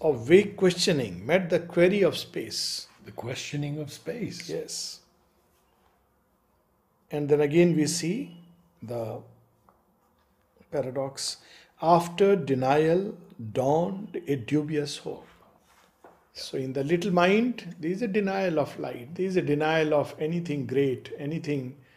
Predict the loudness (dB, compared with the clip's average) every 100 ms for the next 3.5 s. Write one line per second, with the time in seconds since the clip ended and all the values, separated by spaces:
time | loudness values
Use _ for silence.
0 | _ _ _ 0 4 6 4 2 -2 -2
1 | 0 2 0 0 0 0 -4 -10 -10 -20
2 | _ _ _ _ _ _ 10 12 12 12
3 | 12 12 8 2 -6